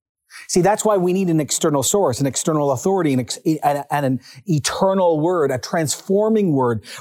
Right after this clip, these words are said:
We need a word that confronts all, not some. We need something beyond us and above us.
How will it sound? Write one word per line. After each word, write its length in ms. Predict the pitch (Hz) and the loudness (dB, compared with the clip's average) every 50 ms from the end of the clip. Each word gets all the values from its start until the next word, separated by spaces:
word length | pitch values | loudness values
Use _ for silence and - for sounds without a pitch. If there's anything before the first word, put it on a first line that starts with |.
| - | 0
We 120 | 147 170 220 | 2 2 4
need 160 | 226 233 214 | 4 4 4
a 80 | 208 185 | 2 2
word 380 | 160 143 143 170 180 196 185 | 2 2 0 0 0 0 -2
that 160 | 160 175 - - | -2 -4 -4 -4
confronts 680 | - 151 139 127 - - 185 185 180 165 - - - _ _ - | -2 -2 -2 -2 -2 -2 -2 -2 -2 -4 -8 -12 -18 _ _ 0
all, 300 | 160 170 185 175 143 127 | 2 4 4 4 2 2
not 280 | 127 139 156 - - | 2 0 -2 -4 -4
some. 500 | - - - 180 156 127 104 98 87 82 - _ _ _ _ _ _ _ _ | -4 -2 0 0 0 0 -2 -4 -6 -10 -16 _ _ _ _ _ _ _ _
We 120 | 147 147 | 0 2
need 200 | 156 165 180 170 | 2 2 2 0
something 400 | 151 - 175 165 147 147 131 123 | 0 -2 -2 -2 -2 -2 -2 -2
beyond 460 | 110 117 120 123 131 147 170 202 226 254 | -2 0 0 2 2 2 2 2 2 0
us 280 | 269 247 - - - - | 0 -2 -4 -6 -8 -6
and 120 | - 143 139 | -4 -2 -2
above 380 | - 123 117 165 160 127 104 | -2 0 0 0 0 0 -2
us. 460 | 92 87 - _ - - - - - | -4 -10 -12 _ -20 -20 -20 -20 -20